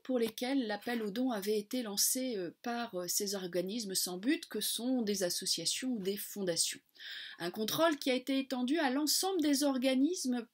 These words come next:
qui offrent à leurs donateurs un avantage fiscal lié aux dons, c'est-à-dire la possibilité de réduire de leur impôt sur leurs revenus, de leur impôt sur la fortune immobilière, une partie du don qu'ils ont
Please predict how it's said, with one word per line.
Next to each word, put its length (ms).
qui 420
offrent 500
à 300
leurs 420
donateurs 760
un 220
avantage 540
fiscal 600
lié 240
aux 180
dons, 280
c'est-à-dire 380
la 140
possibilité 760
de 120
réduire 600
de 140
leur 260
impôt 300
sur 180
leurs 180
revenus, 440
de 440
leur 300
impôt 360
sur 180
la 120
fortune 380
immobilière, 880
une 220
partie 360
du 140
don 220
qu'ils 340
ont 160